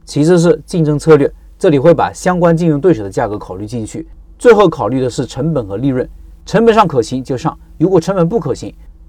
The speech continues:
说明成本结构还有待优化。在定价策略上，有两个方法值得说一说。一是高定价，要敢于定高价。如果你的产品有独创性，比竞争对手好一大截，甚至没有竞争对手，就可以采用这个策略。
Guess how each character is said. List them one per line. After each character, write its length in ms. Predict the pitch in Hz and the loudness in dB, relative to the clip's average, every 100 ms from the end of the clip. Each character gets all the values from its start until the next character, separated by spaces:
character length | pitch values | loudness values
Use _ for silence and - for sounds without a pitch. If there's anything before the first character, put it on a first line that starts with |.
| - | -8
说 220 | - 196 | -2 0
明 140 | 180 175 | 0 0
成 220 | 151 170 | -2 0
本 160 | 123 | -2
结 160 | 104 147 | 0 2
构 160 | 147 135 | 2 0
还 200 | - 127 | -2 -4
有 160 | 95 | -4
待 100 | 107 | -6
优 180 | 110 131 | -4 -2
化。 180 | 127 - - - - - - - | -2 -6 -8 -20 -20 -20 -20 -4
在 300 | - 208 196 | 4 6 6
定 160 | 214 196 | 4 2
价 100 | 185 | 2
策 140 | 185 | 4
略 120 | 156 | 4
上， 200 | 135 - - - - | 2 -4 -8 -14 0
有 140 | 165 | 4
两 200 | 202 113 | 4 4
个 120 | 156 | 2
方 180 | 160 175 | 4 2
法 120 | 139 - | 0 -4
值 160 | - | -10
得 60 | 110 | -8
说 180 | 104 107 | -4 -6
一 60 | |
说。 180 | 104 104 - - - - | -6 -10 -14 -20 -20 -10
一 140 | 185 175 | -2 0
是 200 | 170 151 - | 0 -4 0
高 200 | 180 220 | 4 4
定 180 | 220 151 | 4 0
价， 160 | - - - - - - | -2 -6 -20 -20 -4 2
要 100 | 202 - | 2 2
敢 240 | 131 104 | -2 -2
于 120 | 92 123 | -6 -2
定 180 | 160 | 0
高 180 | 120 123 | 2 2
价。 160 | 120 - - - - | 0 -4 -12 -14 -2
如 120 | 226 | 2
果 80 | 247 | 2
你 80 | 196 | 2
的 60 | |
产 180 | 170 202 | 0 0
品 140 | 180 | 0
有 80 | 117 | -2
独 160 | 104 113 | -4 -2
创 180 | 156 139 | 0 0
性， 220 | 139 - - - | -2 -10 -16 -8
比 140 | - 139 | -4 -2
竞 180 | 220 | 0
争 100 | 202 | 2
对 120 | 196 180 | 4 4
手 100 | 160 | 2
好 240 | - 113 | -2 -8
一 80 | 139 | 2
大 180 | 185 127 | 2 2
截， 240 | 101 - | -4 -10
甚 200 | - 208 | -8 -6
至 140 | 180 175 | -2 0
没 140 | 131 | 4
有 120 | 220 | 4
竞 160 | 170 180 | 4 2
争 80 | 139 | 2
对 140 | 139 | 0
手， 160 | 117 - - - | -2 -10 -14 -4
就 140 | 240 | 0
可 140 | 170 156 | 4 2
以 60 | |
采 180 | - 98 | 2 -8
用 100 | 101 | -8
这 80 | 101 | -8
个 80 | 101 | -10
策 200 | - 98 | -8 -8
略。 160 | - | -10